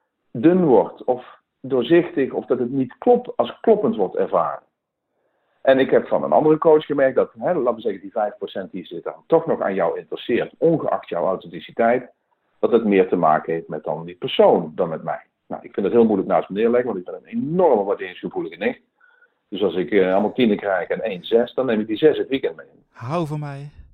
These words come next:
Speaker 1: Ja, ik heb een, eh, waarderingsgen-, oh, vind mij aardig, dat zit wel, eh, in mijn trauma.
Speaker 2: Ik vind jij ook echt geweldig, Remco.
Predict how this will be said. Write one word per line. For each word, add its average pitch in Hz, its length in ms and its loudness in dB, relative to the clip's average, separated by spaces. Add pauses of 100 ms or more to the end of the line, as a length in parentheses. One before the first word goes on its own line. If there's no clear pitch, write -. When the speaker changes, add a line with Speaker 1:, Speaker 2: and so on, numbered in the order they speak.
(460)
Speaker 1:
Ja, 156 300 8
ik 107 120 0
heb 120 180 -4
een, 131 160 -8
eh, 131 180 -2
waarderingsgen-, 143 1080 -6
oh, 135 320 -2
vind 135 320 -8
mij 120 280 -2
aardig, 123 360 -4
dat 113 160 -10
zit 120 200 -12
wel, 120 380 -4
eh, 117 180 -6
in 120 60 -16
mijn 110 320 -10
trauma. 104 220 0
Speaker 2:
Ik 107 80 -6
vind 117 140 -4
jij 113 100 -6
ook 120 120 -8
echt 113 180 -14
geweldig, 107 400 -10
Remco. 95 240 -16